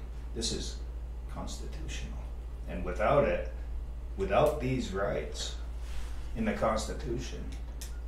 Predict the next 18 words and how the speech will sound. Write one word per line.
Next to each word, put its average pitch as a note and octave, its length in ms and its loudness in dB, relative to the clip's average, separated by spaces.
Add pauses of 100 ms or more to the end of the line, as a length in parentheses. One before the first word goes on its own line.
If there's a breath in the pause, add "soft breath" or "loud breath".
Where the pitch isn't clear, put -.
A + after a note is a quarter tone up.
(360)
I - 40 -4
mean, - 200 -4
you B2+ 180 2
think C#3 280 2
there's G2+ 180 2
division G#2 600 0
now? F#2 420 -2 (1000)
If - 140 -6
we G#2 100 -2
let A2 300 4
these A2+ 260 2
things F#2 280 -2
slide - 460 2
away, E2+ 300 -2 (1400)
there F#2+ 160 2
will - 140 0
be - 160 -4
no F2 300 -4